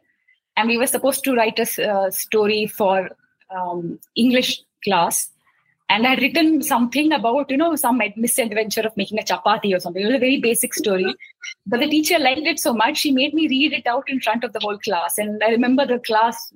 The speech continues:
they, they also enjoyed the story, they laughed. That's when I felt, "Okay, I can actually write, you know, I can actually write and people are actually appreciating that." So that is when, uh,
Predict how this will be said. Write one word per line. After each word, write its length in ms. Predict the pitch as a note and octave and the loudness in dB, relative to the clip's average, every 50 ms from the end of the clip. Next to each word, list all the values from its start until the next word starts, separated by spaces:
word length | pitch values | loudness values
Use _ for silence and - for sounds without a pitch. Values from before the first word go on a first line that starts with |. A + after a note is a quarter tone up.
| C4+ | -2
they, 260 | A3 A3 G#3 - - - - - F#3+ | 0 0 0 0 -2 -6 -8 -6 -2
they 120 | F#3 C4 C#4 | 2 2 2
also 200 | C#4 C#4 C#4+ A3+ | 4 2 0 0
enjoyed 360 | G#3 A#3 G#3+ A3 G#3 G3+ G3+ | 0 0 2 2 2 0 0
the 80 | G#3+ | -2
story, 260 | G3+ - G3+ G3 G#3+ A3 | -2 -2 -2 -2 0 0
they 160 | A3 G3 F3 | 0 0 2
laughed. 300 | F#3+ F#3 F3+ F3 - - - _ - - - _ _ _ _ _ _ | 2 2 0 0 -4 -8 -14 _ -20 -20 -20 _ _ _ _ _ _
That's 160 | - B3+ A#3+ D4+ | -2 0 2 2
when 120 | E4 E4 | 2 2
I 100 | D#4+ D#4 | 2 2
felt, 180 | D#4 D4+ D4+ C#4+ | 0 2 2 2
"Okay, 220 | C#4+ C#4 C#4+ A#3+ | 2 2 0 0
I 40 | B3 | 0
can 140 | C4+ B3 G#3 | 0 0 0
actually 680 | A3 A3+ - - - D#4 D4 D4+ D4+ D4 C4 - - _ _ _ - G#3 | 0 0 0 -2 0 2 2 2 2 0 -2 -6 -10 _ _ _ -6 -2
write, 340 | G3 G3+ G#3 F#3 D#3+ - - | 0 0 0 0 -2 -4 -8
you 80 | - F3+ | -6 -4
know, 80 | G#3 | -2
I 100 | A3+ A3+ | -2 -2
can 140 | - G#3+ G3 | -2 -2 -2
actually 380 | F3+ F#3 - - A#3+ A#3+ A#3+ G3 | -2 -2 -2 -2 -2 0 2 2
write 220 | G#3+ G#3+ A3+ - | 2 0 0 0
and 100 | A3 A#3 | -2 -2
people 260 | G#3 G#3 - A3+ A3 G3+ F#3 - - - - - | -4 -4 0 0 0 0 -2 -6 -10 -10 -8 -4
are 60 | G3 | -4
actually 320 | G3 G3 - - A3+ A3 | -4 -4 -2 0 0 0
appreciating 640 | F#3 - - B3+ B3+ - C4+ B3+ A#3+ A#3+ A3 G3+ F3+ | 0 0 0 0 0 2 2 0 2 2 0 0 0
that." 220 | E3 D#3+ D#3 D#3 - _ _ _ _ _ _ _ _ _ _ _ _ _ _ _ - - - | -2 -4 -4 -6 -10 _ _ _ _ _ _ _ _ _ _ _ _ _ _ _ -14 -6 -2
So 240 | A#3 G#3+ G#3 G#3 | 0 0 2 2
that 260 | G3 C#4 A3 B3 - D#4+ | 2 2 2 2 2 0
is 220 | D#4 C#4 C4 B3 | 0 0 0 0
when, 400 | B3 A#3+ B3 C4 C#4+ C4+ C4+ A#3+ | 0 -2 0 0 0 0 0 0
uh, 240 | A3+ G#3+ G#3 G#3 | 2 2 2 0